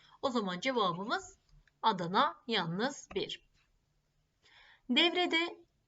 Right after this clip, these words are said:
yukarıdaki cümlelerin fizik açısından doğru olabilmesi için boş bırakılan yerler sırasıyla nasıl doldurulmalıdır? Devrede elektrik ener-, enerjisinin iletimine karşı koyan devre elemanına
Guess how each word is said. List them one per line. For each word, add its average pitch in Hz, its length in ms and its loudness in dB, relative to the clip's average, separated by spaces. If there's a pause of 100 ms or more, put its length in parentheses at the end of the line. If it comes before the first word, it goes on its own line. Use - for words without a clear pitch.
(440)
yukarıdaki 330 360 -2
cümlelerin 311 420 -2
fizik 285 240 -6
açısından 254 480 0
doğru 269 240 2
olabilmesi 226 540 -2
için 269 220 -2
boş 277 200 -2
bırakılan 240 420 0
yerler 226 500 2
sırasıyla 269 640 -2
nasıl 262 320 -2
doldurulmalıdır? 156 1000 -2 (640)
Devrede 311 320 2
elektrik 302 420 -4
ener-, 247 460 2
enerjisinin 220 680 0
iletimine 247 520 0
karşı 240 360 2
koyan 214 380 0
devre 220 260 4
elemanına 180 800 0